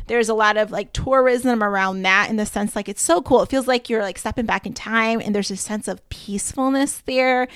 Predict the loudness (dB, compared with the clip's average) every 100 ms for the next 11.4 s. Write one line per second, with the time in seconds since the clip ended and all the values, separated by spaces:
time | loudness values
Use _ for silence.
0 | -14 -8 -4 2 2 4 2 -2 -2 -4
1 | -4 -4 -6 -6 -10 -12 -2 0 0 0
2 | -2 -4 -8 -8 -12 _ -20 2 4 4
3 | 2 2 4 4 4 4 4 4 2 2
4 | 2 0 -2 -4 -12 -18 -20 -6 -4 -4
5 | -4 -2 -2 -4 -2 2 2 0 -4 -4
6 | -4 -2 -6 -6 -6 -6 -8 -10 -10 -2
7 | 2 2 2 -2 -2 -4 -6 -6 -6 -6
8 | -6 -4 -4 -6 -8 -12 -8 -6 -4 -6
9 | -6 -6 -2 -2 -4 -20 -20 _ -4 -2
10 | -2 -6 -8 -8 -4 0 0 -2 -8 -4
11 | 0 2 0 -2